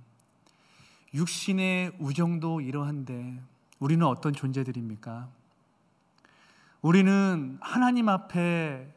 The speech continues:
그리스도의 은혜를 누림으로 영원한 생명을 누리게 된 생명 공동체가 바로 우리죠. 우리는 육신의 생명으로 끝나는 것이 아니라 영원한 하나님의 그 생명을 누리는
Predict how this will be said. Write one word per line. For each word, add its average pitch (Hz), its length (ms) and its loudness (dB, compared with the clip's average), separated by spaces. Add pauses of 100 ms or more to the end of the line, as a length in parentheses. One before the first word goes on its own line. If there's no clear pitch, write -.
(300)
그리스도의 196 720 2
은혜를 180 400 2
누림으로 160 720 0 (100)
영원한 208 520 -2
생명을 180 720 -4
누리게 147 380 -4
된 156 320 -6 (420)
생명 214 460 0
공동체가 143 500 -4
바로 123 240 -10
우리죠. 120 500 -14 (1200)
우리는 196 320 4
육신의 208 320 -2
생명으로 214 480 -2
끝나는 214 360 -2
것이 202 240 -4
아니라 175 500 -2
영원한 233 520 4
하나님의 214 880 -2 (200)
그 190 100 -6
생명을 269 520 2
누리는 180 580 0